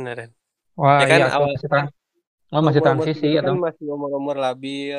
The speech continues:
Speaker 1: masih mencari jati diri, kita
Speaker 2: Mm-mm.
Speaker 1: fokusnya di mana, expertnya di mana kan gitu.
Speaker 2: Iya, seperti itu.
Speaker 1: Dan itu mungkin yang, yang saya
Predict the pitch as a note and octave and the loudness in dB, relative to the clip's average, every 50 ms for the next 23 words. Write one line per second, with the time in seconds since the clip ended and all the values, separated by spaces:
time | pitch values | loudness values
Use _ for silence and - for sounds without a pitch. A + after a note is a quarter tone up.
0 | C#3 C#3 C3+ C3 B2+ - - C3 B2+ B2+ B2+ C3 C3 _ _ _ _ _ _ _ | -10 -10 -10 -12 -12 -12 -14 -14 -12 -12 -14 -16 -16 _ _ _ _ _ _ _
1 | _ _ - C3 - C3+ C3 C3 B2+ C3 B2+ B2+ - C3 B2+ C3 B2+ B2+ B2+ B2+ | _ _ -18 -14 -10 -10 -10 -10 -8 -8 -10 -8 -10 -14 -12 -12 -12 -12 -12 -12
2 | B2+ C3 C3 C3 C3+ _ _ _ _ _ _ _ _ - C3+ - _ C3 C3 C3 | -12 -14 -14 -16 -18 _ _ _ _ _ _ _ _ -14 -14 -10 _ -4 -4 -2
3 | C#3 D#3 D#3+ C#3 C3 B2+ C3 D3+ D3 - C#3 C3 - - C3+ - _ C#3 C3+ C3+ | -4 -2 0 2 2 2 0 -2 -4 -8 -14 -16 -14 -16 -18 -14 _ -16 -12 -12
4 | C3+ C3 B2+ B2 B2 B2+ C3 C3 C3 C3 A#2 - _ _ _ _ _ _ _ _ | -10 -10 -10 -10 -10 -10 -10 -10 -10 -10 -12 -16 _ _ _ _ _ _ _ _
5 | _ B2+ _ - _ - C3 - - C3 C3 C3 B2+ B2+ B2 A#2+ A#2+ B2+ B2+ B2+ | _ -20 _ -16 _ -12 -12 -8 -8 -8 -6 -6 -6 -4 -4 -6 -6 -6 -8 -6
6 | C3+ C3 C3 B2+ B2 - _ _ _ - - _ _ _ _ _ _ _ _ _ | -6 -8 -8 -8 -12 -14 _ _ _ -20 -20 _ _ _ _ _ _ _ _ _
7 | _ - D3 C#3 C3 A#2+ A#2 A#2 A#2+ - - C3+ A#2+ - C3+ C#3 D3 - - C#3 | _ 2 6 6 6 6 2 -2 -6 -4 -4 -6 -4 0 0 -2 -2 0 -2 -4
8 | B2 B2 - - - - _ _ _ _ _ _ _ _ _ _ _ _ _ _ | -4 -2 -6 -10 -12 -16 _ _ _ _ _ _ _ _ _ _ _ _ _ _
9 | _ _ _ _ _ _ _ _ _ _ - D#3 D3+ C#3+ C#3+ C#3+ C#3 C#3 C#3 C#3 | _ _ _ _ _ _ _ _ _ _ -10 -8 -6 -6 -6 -6 -8 -10 -10 -12
10 | C#3 C#3 _ _ _ _ _ _ _ _ _ _ _ C#3+ - F#3+ F#3+ F#3+ F3+ - | -14 -16 _ _ _ _ _ _ _ _ _ _ _ -12 -8 -6 -6 -6 -4 -4
11 | G3+ F#3+ F3+ D#3 D3 D3 C#3+ C#3+ - D3+ D3 C#3+ C#3+ - D3 C#3 | -2 0 0 0 0 -2 -6 -8 -8 -8 -8 -8 -8 -8 -8 -6